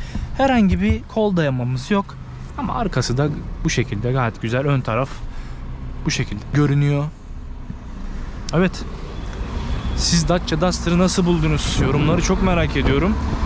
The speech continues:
Anahtarsız çıkış var hemen. Otomobili kilitledi.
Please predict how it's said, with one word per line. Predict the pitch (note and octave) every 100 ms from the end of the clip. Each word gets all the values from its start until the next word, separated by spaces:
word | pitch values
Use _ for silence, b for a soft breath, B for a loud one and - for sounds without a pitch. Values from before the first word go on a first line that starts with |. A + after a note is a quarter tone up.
| - - C#3
Anahtarsız | F3+ F#3 G3 F#3+ G#3+ G3 F3 - - - -
çıkış | - - G3 -
var | E3+ E3+
hemen. | E3+ E3+ F#3 - - - - - - - - -
Otomobili | D#3 E3 D#3+ C#3+ -
kilitledi. | - - D#3+ D3